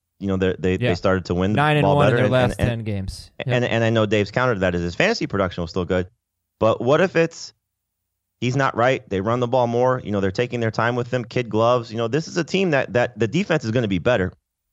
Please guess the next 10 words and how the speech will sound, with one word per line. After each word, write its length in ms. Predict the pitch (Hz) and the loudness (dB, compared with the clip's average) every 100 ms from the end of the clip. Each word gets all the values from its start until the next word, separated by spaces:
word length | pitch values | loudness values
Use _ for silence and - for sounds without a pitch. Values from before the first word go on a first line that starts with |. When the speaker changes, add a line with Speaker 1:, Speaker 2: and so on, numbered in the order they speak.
| - | -6
Speaker 1:
However 340 | 117 131 151 | 0 2 2
you, 160 | 139 117 | 0 -4
you, 220 | 113 113 - | -2 -4 -2
you 120 | 101 | -6
slice 300 | 101 117 113 | 0 0 0
it, 120 | - | -4
they're 100 | 101 | -2
gonna 160 | 98 107 | 0 -2
be 140 | 92 | -2
better. 320 | 82 104 82 | 0 0 -2